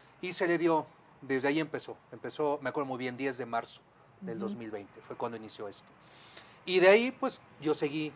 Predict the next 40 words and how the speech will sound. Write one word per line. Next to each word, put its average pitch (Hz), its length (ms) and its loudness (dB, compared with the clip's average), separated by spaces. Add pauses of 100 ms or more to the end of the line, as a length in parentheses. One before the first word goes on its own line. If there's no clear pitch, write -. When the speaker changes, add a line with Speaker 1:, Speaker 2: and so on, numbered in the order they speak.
Speaker 1:
es-, 143 180 -6
este 147 220 -4
tema 156 340 -4
y 156 100 -8
tuve 190 300 0
la 185 80 4
oportunidad 139 640 0
de 151 100 -4
poder 123 360 -4
estar 143 280 -4
cer-, 135 300 -10
en 117 80 -14
cercanía 117 480 -8
con 127 160 -12
muchos 113 320 -16
pacientes 180 600 -8 (420)
de 247 160 0
todas 160 280 6
las, 135 380 0
este, 127 400 -8
áreas, 117 380 -4
¿no? 185 140 -8
Speaker 2:
Ujú. 226 180 -16
Speaker 1:
Empresarios, 117 800 -6
textileros, 104 920 -10 (260)
este, 113 920 -6
eh, - 80 -10
de 123 120 -8
gente 123 260 -8
de 117 60 -2
la 113 60 -4
central 110 300 -8
de 110 60 -6
abastos, 107 640 -8 (240)
este, 135 380 -6 (140)
políticos, 131 720 -8 (120)
pero 151 340 2 (260)
simplemente 139 480 -4
fue 110 120 -12
así. - 180 -14